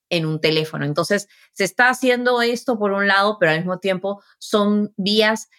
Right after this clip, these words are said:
que no son realmente accesibles, por lo que hemos podido ya ver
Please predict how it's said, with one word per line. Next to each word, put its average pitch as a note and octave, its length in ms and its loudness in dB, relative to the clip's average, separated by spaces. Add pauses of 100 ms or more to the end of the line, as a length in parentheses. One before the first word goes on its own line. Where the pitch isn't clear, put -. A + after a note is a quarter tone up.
(140)
que G3 220 2
no G#3 280 2
son G#3+ 300 0
realmente F#3+ 440 -2
accesibles, E3+ 840 -2
por C#3+ 160 -4
lo C#3+ 100 -4
que - 80 -6
hemos E3 220 -2
podido D#3+ 320 2
ya D#3 280 0
ver D#3 280 -2